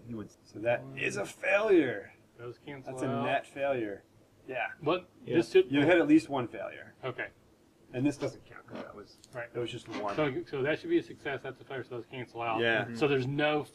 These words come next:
Speaker 2: okay.
Speaker 1: So,
Speaker 2: Gotcha.
Speaker 1: yeah, you failed
Speaker 2: So
Speaker 1: at your
Speaker 2: no success
Speaker 1: coercion check.
Speaker 2: equals a failure.
Speaker 1: Yeah.
Speaker 2: Gotcha.
Speaker 1: You need
Speaker 2: Okay.
Speaker 1: at least one net one to win.
Speaker 2: Gotcha, gotcha.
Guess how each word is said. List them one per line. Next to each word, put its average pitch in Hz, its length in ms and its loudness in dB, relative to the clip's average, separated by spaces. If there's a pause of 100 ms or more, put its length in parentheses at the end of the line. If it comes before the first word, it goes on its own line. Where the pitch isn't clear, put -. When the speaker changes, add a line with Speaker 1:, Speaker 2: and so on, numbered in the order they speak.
Speaker 2:
okay. 113 280 -4 (220)
Speaker 1:
So, - 100 -6
Speaker 2:
Gotcha. 127 120 4
Speaker 1:
yeah, 131 100 8
you 127 160 4
failed 139 240 8
Speaker 2:
So 160 120 12
Speaker 1:
at 143 60 4
your 147 80 6
Speaker 2:
no 180 160 10
success 165 260 6
Speaker 1:
coercion 147 380 10 (100)
check. 135 140 6
Speaker 2:
equals 143 200 6
a 143 60 4
failure. 113 400 2
Speaker 1:
Yeah. 110 160 -6 (300)
Speaker 2:
Gotcha. 117 240 -4
Speaker 1:
You 131 100 2
need 147 140 8
Speaker 2:
Okay. 120 80 4
Speaker 1:
at 143 60 -2
least 147 180 2
one 117 460 0
net 117 200 0
one 104 280 -8
to - 80 -16
win. 104 200 -18
Speaker 2:
Gotcha, 117 220 -6
gotcha. 98 180 -10